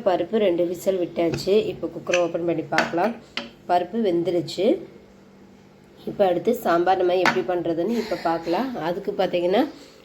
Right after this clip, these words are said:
ஒரு கடாயை வச்சு தேவையான அளவுக்கு ஆயில் விட்டாச்சு. ஆயில் சூடாயிடுச்சு. ஒரு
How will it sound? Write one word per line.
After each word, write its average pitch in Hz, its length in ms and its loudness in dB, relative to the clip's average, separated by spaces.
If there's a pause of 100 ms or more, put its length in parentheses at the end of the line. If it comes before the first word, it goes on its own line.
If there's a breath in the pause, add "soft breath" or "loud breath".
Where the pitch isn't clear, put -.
(140)
ஒரு 185 180 4
கடாயை 180 300 4
வச்சு 175 160 -6 (100)
தேவையான 180 340 4
அளவுக்கு 175 320 0
ஆயில் 170 220 -2
விட்டாச்சு. 165 380 -2 (160)
ஆயில் 180 280 2
சூடாயிடுச்சு. 170 800 0 (600 loud breath)
ஒரு 208 100 0